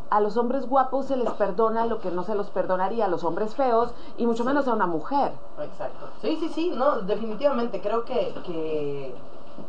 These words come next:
Speaker 2: y, y aparte tiene como...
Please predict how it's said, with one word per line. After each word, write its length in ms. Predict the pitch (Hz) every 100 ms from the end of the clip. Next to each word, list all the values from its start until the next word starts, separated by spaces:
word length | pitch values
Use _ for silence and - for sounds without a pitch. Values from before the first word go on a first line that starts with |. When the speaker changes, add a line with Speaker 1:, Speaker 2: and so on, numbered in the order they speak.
| - 254
Speaker 2:
y, 240 | 247 277
y 40 | 285
aparte 400 | - 285 320 359 - - -
tiene 240 | 240 302
como... 800 | 330 262 233 208 190 180 170 165